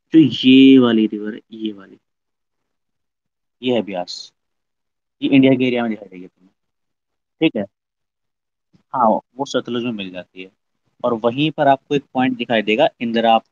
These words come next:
इंदिरा गांधी point दिखाई देगा, जहाँ से वो आपका राजस्थान की तरफ पानी लेके आ रहे हैं, उनके confluence के बाद, जहाँ दोनों river मिलती है ना, ये,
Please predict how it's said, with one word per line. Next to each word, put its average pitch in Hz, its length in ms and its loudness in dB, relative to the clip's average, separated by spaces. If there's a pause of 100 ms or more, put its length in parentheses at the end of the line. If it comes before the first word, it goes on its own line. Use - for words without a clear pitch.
(560)
इंदिरा 113 220 2
गांधी 107 260 2
point 107 280 -10
दिखाई 107 220 -8
देगा, 107 220 -6
जहाँ 107 300 -8
से - 160 -4
वो 127 280 4 (500)
आपका 113 300 0
राजस्थान 113 440 0
की 107 80 -8
तरफ 110 220 -8
पानी 110 180 -4
लेके 101 260 -10
आ 98 80 -6
रहे 113 140 -10
हैं, 143 220 -16
उनके 113 320 -8
confluence 113 540 -8
के - 100 -8
बाद, 92 220 -4 (540)
जहाँ 113 160 0
दोनों 120 200 4
river 131 160 6
मिलती 117 280 2
है 160 80 0
ना, 214 80 2
ये, 170 180 0